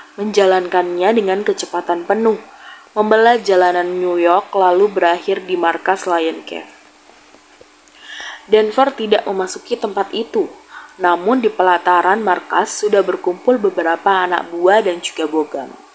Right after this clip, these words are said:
Denver mematikan mesin mobilnya, lalu keluar dari mobil itu. Berjalan dengan angkuh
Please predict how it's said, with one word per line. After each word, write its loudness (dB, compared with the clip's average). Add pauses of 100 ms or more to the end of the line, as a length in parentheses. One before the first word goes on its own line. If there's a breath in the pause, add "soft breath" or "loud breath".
(480 loud breath)
Denver 2
mematikan 0
mesin -2
mobilnya, 0 (320 loud breath)
lalu 4
keluar 2
dari -4
mobil -8
itu. -20 (500 loud breath)
Berjalan 0
dengan -4
angkuh -2